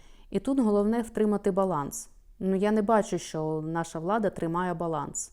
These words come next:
Скоріше, це знову ж таки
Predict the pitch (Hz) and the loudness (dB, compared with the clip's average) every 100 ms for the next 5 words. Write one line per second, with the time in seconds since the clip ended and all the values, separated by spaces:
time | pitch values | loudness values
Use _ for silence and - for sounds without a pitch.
0 | - - - 180 214 233 180 160 156 - | -16 -16 -4 -2 -2 -4 -4 -6 -8 -20
1 | - - _ - - - - - - - | -20 -20 _ -20 -20 -20 -20 -20 -20 -20
2 | - - - _ - - _ - - 180 | -20 -20 -20 _ -20 -20 _ -6 0 0
3 | 170 190 185 170 - 156 - 147 147 | 0 -2 0 -2 -6 -10 -8 -6 -6